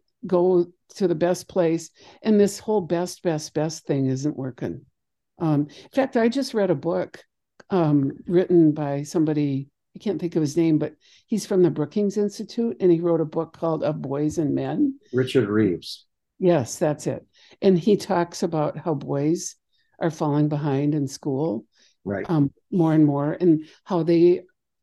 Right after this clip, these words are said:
Speaker 1: th-, that lag in, in school creates a lag in their life. And so I think we just have to look at, um, what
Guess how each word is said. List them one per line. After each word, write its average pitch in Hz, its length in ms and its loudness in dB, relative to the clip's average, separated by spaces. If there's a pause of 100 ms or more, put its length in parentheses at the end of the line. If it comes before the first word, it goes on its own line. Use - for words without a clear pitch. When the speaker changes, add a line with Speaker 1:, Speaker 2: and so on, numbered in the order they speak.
(160)
Speaker 1:
th-, 175 180 -16
that 170 240 -6
lag 147 600 -4 (420)
in, 156 380 4
in 156 220 2
school 156 580 -6 (240)
creates 160 380 0
a 151 60 0
lag 135 600 -4 (280)
in 165 160 4
their 139 140 2
life. 127 500 -6 (280)
And 170 380 4
so 175 180 -2
I 156 120 0
think 226 280 -4
we 294 80 -2
just 208 240 -4
have 165 160 -4
to 170 100 -2
look 160 320 -4
at, 135 380 -6 (800)
um, 156 260 4
what 180 280 0